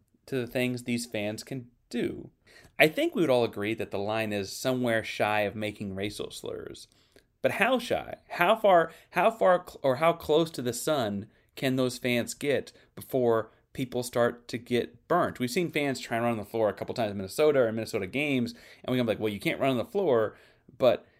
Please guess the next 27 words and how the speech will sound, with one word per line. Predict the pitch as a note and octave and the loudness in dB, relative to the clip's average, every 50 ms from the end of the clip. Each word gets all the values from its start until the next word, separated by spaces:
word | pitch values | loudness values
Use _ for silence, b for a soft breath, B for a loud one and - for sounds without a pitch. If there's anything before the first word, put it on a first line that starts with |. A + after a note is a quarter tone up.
| b b b b _ _ - | b b b b _ _ -4
isn't | - C3 D#3 - A3+ | -4 -4 -2 -2 -4
it | G#3+ G#3+ | -6 -6
potentially | - - - - C#3 C#3+ - D3 D3+ B2+ | -6 -8 -6 -6 -8 -6 -6 -6 -4 -4
more | A2 G2+ - - G2+ A#2 B2 A2+ | -6 -6 -6 -4 -2 -2 -2 0
harmful | - G2+ A2 B2+ B2+ - - D3 C#3 | 0 0 0 -2 -2 -4 -6 -4 -2
with, | B2 G#2+ - - - | -2 -4 -4 -6 -14
with | - D#2+ D#2+ - - | -10 -10 -10 -8 -6
kind | - B2 A#2+ | -4 -4 -2
of | A#2+ | -2
things | B2 C3 A#2+ A#2 | -2 -4 -4 -2
we | B2 | -2
have | G#2+ G#2 | -2 -2
people | - C3 G#2 G#2 F#2+ | -4 -6 -8 -8 -8
throwing | - - - A2 A2+ A#2+ A#2+ | -6 -4 -4 -2 -2 0 -2
on | A2+ | -2
the | A#2 | -4
floor | - - A#2 A2+ G#2+ | -4 -2 -2 -2 -2
with | G2 - _ _ - | -2 -6 _ _ -8
vodka | G2+ - A2 A#2+ - - | -6 -6 -6 -6 -4 0
bottles | A2 A2 B2 B2+ C#3 C#3 C3+ C#3+ | 2 2 4 4 2 0 -2 -4
and | D3 - - - b b b b b b b b - | -6 -12 -12 -14 b b b b b b b b -6
throwing | G#2+ G#2+ A2 G#2+ G#2 | -4 -4 -4 -4 -4
things | - A2+ A2+ A2+ G#2+ - | -4 -4 -4 -4 -4 -2
like | G2+ G2 G2 - _ _ _ _ _ _ - | -2 -2 -2 -2 _ _ _ _ _ _ -4
cups? | - - B2 - - - - | 2 4 4 4 4 0 -4
I | |
mean, | A2+ A2+ G#2+ G2 F2+ | -4 -4 -4 -6 -8